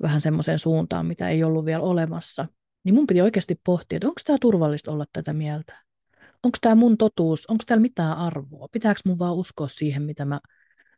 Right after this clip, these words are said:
oon kokenut ja nähnyt? Mä oon pitkään käynyt monessa eri terapiassa, tuolla seitsemäntoista vuotta sitten, ja <clears throat> mä en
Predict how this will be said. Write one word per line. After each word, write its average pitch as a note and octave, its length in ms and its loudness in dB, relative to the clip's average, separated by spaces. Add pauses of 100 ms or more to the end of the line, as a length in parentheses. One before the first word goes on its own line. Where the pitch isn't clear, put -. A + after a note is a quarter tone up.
(220)
oon D3+ 140 4
kokenut D3+ 400 0
ja D#3+ 100 -6
nähnyt? D#3+ 440 -8 (140)
Mä G#3+ 60 -6
oon F3+ 80 -4
pitkään E3 320 0
käynyt D#3 260 -2
monessa E3 360 -6 (760)
eri E3 140 0
terapiassa, A3 520 0
tuolla F#3+ 300 0 (140)
seitsemäntoista F#3 680 -2
vuotta F3+ 280 -4
sitten, F3+ 360 -2
ja F3 140 -2 (840)
<clears throat> - 840 -14
mä A3 120 4
en E3+ 80 2